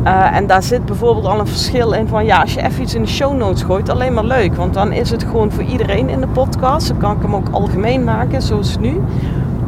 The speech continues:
Dan krijg ik een voorzetje voor content. Super fijn, super jammer. Eh,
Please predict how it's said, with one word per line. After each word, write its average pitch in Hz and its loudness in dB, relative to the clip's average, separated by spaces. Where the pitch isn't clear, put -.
Dan - -2
krijg 208 2
ik 254 2
een 226 -2
voorzetje 196 -2
voor - -4
content. 254 0
Super 240 0
fijn, 208 2
super - -2
jammer. 151 0
Eh, - 0